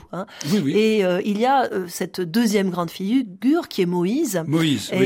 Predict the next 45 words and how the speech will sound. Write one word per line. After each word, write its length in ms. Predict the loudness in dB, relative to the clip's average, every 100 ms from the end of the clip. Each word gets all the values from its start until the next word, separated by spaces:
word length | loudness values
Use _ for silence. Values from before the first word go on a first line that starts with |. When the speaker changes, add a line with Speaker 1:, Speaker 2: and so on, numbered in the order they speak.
| 4
Speaker 2:
oui. 60 | 4
Speaker 1:
l'Exode, 640 | 2 -2 -2 0 2 0
comme 240 | 0 2 4
voyant 420 | 4 4 4 4
l'invisible, 920 | 4 2 0 -4 -4 -4 -4 -2 -4 -4
il 120 | -8
tient 400 | -6 -8 -6 -8 -14
ferme. 580 | -18 -14 -12 -14 -18 -8
Speaker 2:
Voilà, 240 | -6 -6 -10
Speaker 1:
Voyant 280 | -6 -2 2
Speaker 2:
très 140 | 2 2
bien. 0 |
Speaker 1:
l'invisible, 440 | 0 -4 -10 -8
c'est 60 | -6
Speaker 2:
Alors, 120 | -6
Speaker 1:
magnifique. 480 | -6 -8 -10 -12 -12
Speaker 2:
voilà. 200 | -14 -8
Oui, 220 | -2 -2 -2
Speaker 1:
Oui. 60 | -6
Speaker 2:
c'est, 120 | -6
c'est 160 | -6
très 140 | -6 -4
beau, 200 | -2 -2
hein. 120 | -6 -10 -10
Il 140 | -8
tient, 200 | -4 -4 -6 -8
il 120 | -8
tient 200 | -2 -2
ferme 240 | 0 -2
devant 400 | -2 0 2 2
Pharaon. 560 | -2 -4 -2 0 0 0 -6 _ _ -12
Hein, 120 | -6
le 100 | -4
Pharaon, 400 | -2 -2 0 0
donc 240 | 0 -2 -4
la, 140 | -10 -12 -16
la 120 | -12
puissance, 680 | -6 0 2 2 -2 -4 -8
hein. 140 | -12 -12 _ -20 _ -10
La 100 | -8
puissance 500 | -2 -2 0 -2 -2
impérialiste 640 | 0 0 2 2 2 4
de 60 | 2
l'époque, 440 | 0 -4 -10 -14
hein, 120 | -16